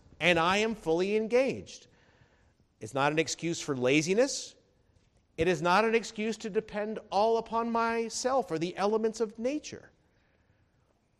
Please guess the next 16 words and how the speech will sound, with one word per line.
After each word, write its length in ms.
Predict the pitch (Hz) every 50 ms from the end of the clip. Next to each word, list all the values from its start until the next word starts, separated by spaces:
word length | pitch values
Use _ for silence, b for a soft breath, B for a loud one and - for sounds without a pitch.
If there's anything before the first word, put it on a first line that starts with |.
| _ _ _ _ _ _ _ _ _ _ _ _ _ -
And 120 | 127 123
when 100 | 131 139
we 80 | 170 165
think 160 | 170 202 190
about 300 | 208 190 185 180 175 -
perseverance, 840 | - - 185 190 185 214 175 135 131 123 139 196 233 233 - -
we 80 | 147 143
should 180 | - 165 147
think 180 | - - 165 165
about 200 | 170 143 139 147
it 80 | 156 151
like 120 | 151 -
we 80 | 156 139
think 180 | 139 143 135
about 240 | 143 135 147 143 -
faith. 420 | - - 214 220 180 110 - -